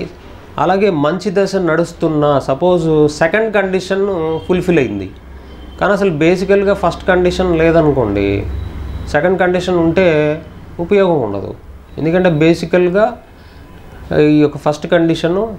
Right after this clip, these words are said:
చాలా ఇంపార్టెంట్. కాబట్టి first condition, second condition ఈ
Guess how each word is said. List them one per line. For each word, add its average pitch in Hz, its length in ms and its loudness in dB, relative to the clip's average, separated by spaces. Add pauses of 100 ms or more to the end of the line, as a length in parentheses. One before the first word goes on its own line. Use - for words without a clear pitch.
(360)
చాలా 147 160 4 (100)
ఇంపార్టెంట్. 117 500 -4 (1000)
కాబట్టి 190 340 4 (380)
first 156 360 -4
condition, 180 480 2
second 160 320 2
condition 160 380 2
ఈ - 20 4